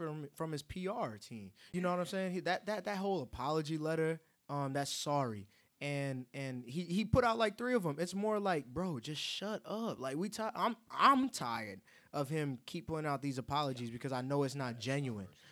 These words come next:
Um, you said how you felt when push came to shove. You saw all the videos. You saw everything that was going on with the nation,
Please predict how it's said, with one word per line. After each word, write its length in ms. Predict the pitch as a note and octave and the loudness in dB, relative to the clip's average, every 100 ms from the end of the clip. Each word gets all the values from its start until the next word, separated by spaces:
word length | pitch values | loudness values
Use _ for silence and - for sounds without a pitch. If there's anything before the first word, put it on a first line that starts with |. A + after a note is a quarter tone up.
| - | -8
Um, 80 | B2 | -2
you 80 | D3 | 0
said 320 | - F3 E3+ | 0 2 2
how 120 | D#3+ | 2
you 160 | D3+ D#3 | 0 -2
felt 380 | - C3 B2+ - - - | -2 0 0 -2 -12 -10
when 420 | B2+ B2+ B2 A#2 - _ - | -4 -2 -2 -6 -12 _ -6
push 200 | C#3+ - | -4 -4
came 240 | D3 C3+ | -6 -4
to 60 | B2 | -4
shove. 340 | - A#2+ A#2 | -2 0 0
You 60 | A#2 | -2
saw 260 | - D3 | 0 2
all 60 | C#3+ | 2
the 60 | C3 | 2
videos. 320 | B2 B2 A#2+ | 0 0 -2
You 60 | A2+ | -2
saw 180 | D#3+ | 0
everything 300 | D3 C3+ C3+ | 0 -2 -4
that 100 | B2+ | -2
was 120 | A#2+ A2+ | -2 0
going 220 | B2+ B2 | -2 0
on 160 | A#2+ A#2 | 0 -2
with 120 | A#2 | -4
the 60 | A2+ | -4
nation, 460 | A2+ A2+ - A2+ | -4 -4 -6 -8